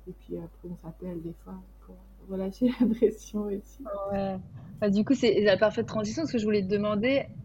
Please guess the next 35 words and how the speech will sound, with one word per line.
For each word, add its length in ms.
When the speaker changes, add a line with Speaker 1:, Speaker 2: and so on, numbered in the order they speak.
Speaker 2:
euh, 260
depuis 360
que 40
tu 100
travailles 280
en 100
équipe, 320
c'est 180
quoi 120
les 180
avantages 420
que 80
t'as 220
vus 240
à 300
bosser 280
avec 240
quelqu'un, 380
du 160
coup, 180
Speaker 1:
Ouais. 100
Speaker 2:
par 100
rapport 320
au 80
fait 160
de 140
travailler 480
toute 200
seule ? 260
Speaker 1:
Euh, 580
bon, 180
déjà, 260
la 140
charge 240
mentale. 360